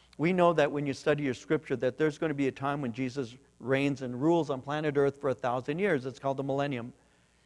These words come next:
We know that the millennium will stretch into eternity, that Jesus Christ is gonna be ruler forever. But in a very real sense, Jesus Christ is a ruler right now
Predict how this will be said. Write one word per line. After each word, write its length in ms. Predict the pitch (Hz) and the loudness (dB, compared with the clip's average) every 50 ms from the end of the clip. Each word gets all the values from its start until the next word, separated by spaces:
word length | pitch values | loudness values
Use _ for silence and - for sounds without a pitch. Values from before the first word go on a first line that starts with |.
| _ _ _ | _ _ _
We 120 | _ 156 165 | _ 4 6
know 140 | 165 165 170 | 6 6 8
that 180 | 160 160 151 - | 8 6 4 4
the 60 | 156 | 0
millennium 440 | 143 135 135 139 143 151 143 139 135 | 0 2 0 0 0 0 -2 -2 -2
will 100 | 127 117 | -4 -6
stretch 340 | - - 156 147 131 - | -4 0 0 0 0 0
into 180 | 156 139 - 135 | -6 -4 -2 -2
eternity, 560 | 127 120 110 - - 156 151 156 151 151 151 | -4 -4 -4 -4 -4 -2 0 0 0 0 0
that 180 | 131 123 127 120 | 0 0 -4 -2
Jesus 360 | 123 135 131 135 147 131 - | -4 -4 -4 -4 -6 -12 -12
Christ 340 | - - 143 147 143 131 - | -4 -2 0 0 0 -4 -6
is 120 | 135 123 | -12 -8
gonna 220 | - 143 139 143 135 | -6 -4 -4 -4 -2
be 160 | 139 139 135 | -2 -2 -2
ruler 380 | 135 143 156 165 170 170 156 - - - - - - _ _ | 0 0 2 2 2 2 0 -2 -8 -20 -20 -20 -20 _ _
forever. 600 | - 165 156 160 - 156 180 175 147 139 117 - - - _ _ _ _ _ - - _ _ _ _ _ | 4 4 6 6 6 4 4 4 2 0 -4 -4 -10 -20 _ _ _ _ _ -20 -20 _ _ _ _ _
But 160 | 147 147 151 | 4 4 6
in 60 | 143 | 4
a 20 | |
very 260 | 135 143 170 202 202 175 | 4 6 6 6 6 6
real 280 | 151 165 190 190 180 | 6 6 6 6 6
sense, 400 | - - - 143 131 131 131 131 123 123 | 2 0 -2 -2 -2 -2 -4 -6 -10 -6
Jesus 420 | 120 135 139 139 139 156 135 - | 0 0 0 0 0 -6 -10 -8
Christ 340 | - - 139 135 135 123 - | -2 0 0 0 0 -2 -6
is 140 | 131 117 127 | -10 -6 -6
a 40 | 127 | -4
ruler 360 | 117 127 143 147 139 143 131 | 0 4 4 6 6 4 4
right 280 | 123 131 131 127 - - | 4 2 2 2 0 -4
now 420 | 127 139 147 147 123 117 117 117 | -4 -2 0 0 0 0 -2 -4